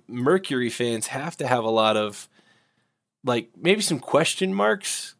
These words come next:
going on in their heads. They thought, you know, here we are, we make a run to the finals,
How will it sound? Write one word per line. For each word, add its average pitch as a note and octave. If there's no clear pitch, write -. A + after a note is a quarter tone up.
going F3
on F#3
in F#3
their F3
heads. D#3
They C#3
thought, B2
you C#3
know, A#2
here E3+
we D#3
are, C3
we C3+
make C3+
a A#2+
run B2
to E3
the B2
finals, D#3